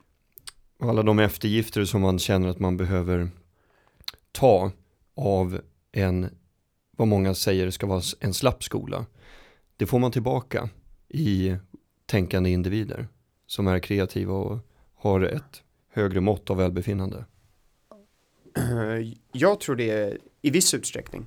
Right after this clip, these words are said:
Speaker 2: Jag tror att det man också får tillbaka är ganska slappa studenter. Alltså, så här,
Speaker 1: Mm.
Speaker 2: slapphet ger slapphet, och vissa repar sig inte det. Men i det stora hela så tror jag att vi har en,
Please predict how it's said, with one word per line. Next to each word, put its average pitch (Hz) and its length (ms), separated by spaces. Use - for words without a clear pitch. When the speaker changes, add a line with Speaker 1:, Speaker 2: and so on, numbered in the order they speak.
Speaker 2:
Jag 147 180
tror 135 160
att 120 80
det 127 120
man 123 140
också 180 200
får - 120
tillbaka 131 360
är 110 40
ganska 110 260
slappa - 320
studenter. - 500
Alltså, 135 340
så 131 100
här, 120 160
Speaker 1:
Mm. 120 380
Speaker 2:
slapphet 190 480
ger 131 120
slapphet, - 640
och 127 120
vissa 120 220
repar 117 280
sig 139 140
inte 147 180
det. 143 160
Men 143 440
i 147 140
det 143 100
stora 131 400
hela 147 560
så 120 160
tror 120 220
jag - 140
att - 180
vi - 40
har 113 140
en, - 340